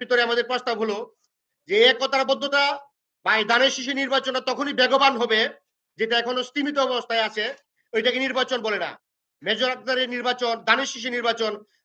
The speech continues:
তারেক রহমানের পছন্দের প্রার্থী নির্বাচন, বেগম খালেদা জিয়ার নির্বাচন, এরকম হইলে হবে না, এরকম হয় না। আঠারো সনে আমরা তাকে এমন ভাবে করি নাই,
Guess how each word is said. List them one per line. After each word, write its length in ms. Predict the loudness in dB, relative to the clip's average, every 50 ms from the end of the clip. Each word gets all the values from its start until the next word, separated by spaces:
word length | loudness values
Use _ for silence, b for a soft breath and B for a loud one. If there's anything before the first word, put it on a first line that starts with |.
| _ 0 4
তারেক 200 | 6 6 6 4
রহমানের 340 | 4 2 2 2 2 0 -2 -2 -2 -2
পছন্দের 420 | -2 0 0 -2 -2 -2 -2 0
প্রার্থী 220 | 0 0 0 -2 -6 -6
নির্বাচন, 320 | -2 -2 -2 -2 -2 -4 -4 -4
বেগম 180 | -4 -4 -4 -2
খালেদা 280 | -2 0 0 0 -2 -2 -2
জিয়ার 180 | 0 0 0 -2 -8 _ _ _ _ _ _ _ _ _ -8
নির্বাচন, 460 | -6 -4 0 0 0 0 0 -2 -6 -6 -4 -2
এরকম 220 | -2 0 0 0 0 0
হইলে 140 | 0 0 0 0
হবে 120 | -2 -2 -2
না, 60 | -2 -2
এরকম 200 | -2 -2 -4 -4 -2
হয় 140 | -2 -2 -2 -4
না। 60 | -8 -8 _ _ _ _ -2 -2
আঠারো 220 | 0 0 0 -2 -2 -4
সনে 140 | -2 -2 -2 -2
আমরা 120 | -2 -4 -4 -4
তাকে 140 | -4 -2 -2
এমন 160 | -2 -4 -6 -6 -6
ভাবে 140 | -6 -6 -4 -2
করি 120 | -2 0 0 0
নাই, 100 | -4